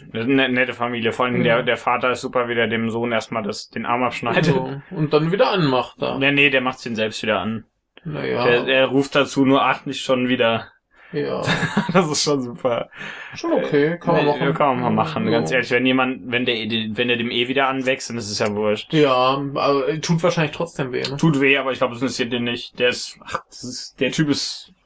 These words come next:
Speaker 1: Mhm.
Speaker 2: zu gut.
Speaker 1: Ja.
Speaker 2: Also wir haben ja die, die Familie, diese Baker-Familie, da ist einmal
Speaker 1: Ja.
Speaker 2: der Vater Jack, die
Speaker 1: Ja.
Speaker 2: Mutter Marguerite, der Sohn Lucas, ähm,
Speaker 1: Großmutter.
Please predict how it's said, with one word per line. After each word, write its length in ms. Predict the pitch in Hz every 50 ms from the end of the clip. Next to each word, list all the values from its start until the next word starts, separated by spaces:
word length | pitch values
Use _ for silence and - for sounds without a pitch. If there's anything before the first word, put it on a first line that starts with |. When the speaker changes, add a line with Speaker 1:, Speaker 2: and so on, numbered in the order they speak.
| - - -
Speaker 1:
Mhm. 580 | 175 165 165 - - - - - - - -
Speaker 2:
zu 160 | - - 143
gut. 420 | 127 127 131 127 110 - - - - - - 185 202
Speaker 1:
Ja. 280 | 190 156 143 131 131
Speaker 2:
Also 180 | 131 131 131 135
wir 100 | 139 135
haben 140 | 147 147 147
ja 140 | 147 139 131
die, 360 | 120 127 131 131 131 131 127
die 100 | 127 120
Familie, 560 | - - 135 131 151 185 202 190 185 175 170
diese 180 | 151 135 135 131
Baker-Familie, 720 | 143 147 151 - 151 135 - 143 139 143 143 139 139 135
da 100 | 127 127
ist 100 | 120 -
einmal 300 | 123 123 120 120 120 120
Speaker 1:
Ja. 40 | 147 151 139 - - - - -
Speaker 2:
der 80 | - -
Vater 380 | - - 135 143 135 139 131 117
Jack, 340 | 110 135 147 151 - - - - _ _ _ _ _ _ _ _ _ -
die 180 | - 127 127 127
Speaker 1:
Ja. 60 | 123
Speaker 2:
Mutter 320 | 135 143 156 147 151 143
Marguerite, 640 | 131 127 127 139 143 143 139 143 139 139 131 - - - -
der 300 | 139 127 123 123 123 123
Sohn 340 | 113 123 135 139 139 135 127
Lucas, 560 | 123 139 156 151 - 156 156 151 - - - _ _ _ _ _ _ _ _ _ _ _ -
ähm, 380 | 127 127 127 123 123 120 - 160
Speaker 1:
Großmutter. 340 | 160 170 185 185 - -